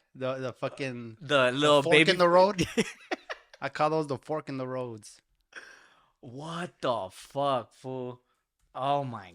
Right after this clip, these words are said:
Speaker 2: God.
Speaker 1: It's
Speaker 2: Whatever. You
Speaker 1: I
Speaker 2: seen
Speaker 1: get
Speaker 2: it.
Speaker 1: it though. I get it, fool. When you're a designer at these places, what you do is you try to push the boundaries. You know, you try to fucking think of outside the box. You know what I mean?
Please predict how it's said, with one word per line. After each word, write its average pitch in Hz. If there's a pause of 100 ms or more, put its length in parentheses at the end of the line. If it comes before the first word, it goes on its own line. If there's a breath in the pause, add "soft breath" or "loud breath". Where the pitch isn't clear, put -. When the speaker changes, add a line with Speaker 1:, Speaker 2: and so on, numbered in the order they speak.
(120)
Speaker 2:
God. 117
Speaker 1:
It's - (600)
Speaker 2:
Whatever. 160
You 147
Speaker 1:
I 196
Speaker 2:
seen 143
Speaker 1:
get 220
Speaker 2:
it. 190
Speaker 1:
it 160
though. 143
I 147
get 156
it, 117
fool. 127
When 127
you're 151
a 190
designer 143
at 139
these 123
places, 135
what 123
you 123
do 143
is 120
you 123
try 156
to 156
push 156 (220)
the 120
boundaries. 107
You 113
know, 123
you 131
try 143
to 151
fucking 135
think 131
of 110 (220)
outside 123
the 120
box. 107 (220)
You 120
know 123
what 127
I 127
mean? 139